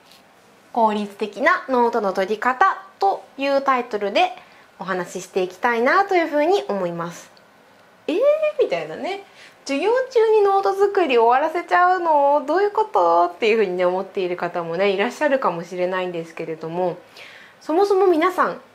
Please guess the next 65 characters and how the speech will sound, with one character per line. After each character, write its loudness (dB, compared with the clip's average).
ノ 0
ー 2
ト 0
作 2
り 0
っ -14
て -6
し -20
て -8
い -4
ま -6
す -18
か？ -2
ノ -2
ー -4
ト -2
作 -6
り、 -2
ノ 4
ー -6
ト 0
を -4
ま -6
と 0
め 2
る 0
っ -2
て -12
い -4
う -8
作 -2
業 -4
で -14
す -20
ね。 0
皆 0
さ -2
ん 0
が 2
ど 6
う -4
か 2
わ 0
か 0
ら 2
な 2
い 0
ん -2
で 2
す -10
け -2
れ -2
ど 0
も、 2
私 -2
が 2
中 0
学 0
生、 0
高 2
校 0
生 2
の 0
時 -2
は、 2